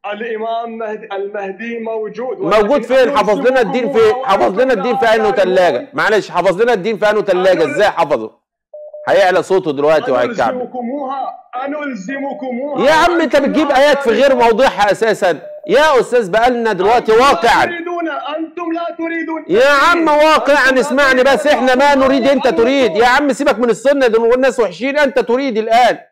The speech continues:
Speaker 2: الآن أنا سألتك سؤال، كيف حفظ لنا المهدي الدين؟ اتفضل.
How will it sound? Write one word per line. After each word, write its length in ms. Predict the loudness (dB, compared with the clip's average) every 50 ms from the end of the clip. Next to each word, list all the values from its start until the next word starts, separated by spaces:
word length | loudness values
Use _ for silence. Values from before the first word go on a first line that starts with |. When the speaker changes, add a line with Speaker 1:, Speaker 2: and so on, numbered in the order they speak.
| _ _ _ _ _ _ _ _ _ -2 0 0
Speaker 2:
الآن 380 | 0 2 2 2 4 4 4
أنا 140 | 4 2 2
سألتك 320 | 2 0 0 0 0 -2 -2
سؤال، 340 | -2 0 2 2 0 0 0
كيف 400 | 0 2 2 4 2 0 0 -2
حفظ 540 | -4 -2 0 0 0 2 2 0 2 2 2
لنا 280 | 2 2 2 2 2
المهدي 400 | 0 0 0 0 0 0 0 -2
الدين؟ 480 | -6 -4 -2 0 2 2 0 0 -2 -2 0
اتفضل. 420 | 2 2 2 2 0 0 0 -2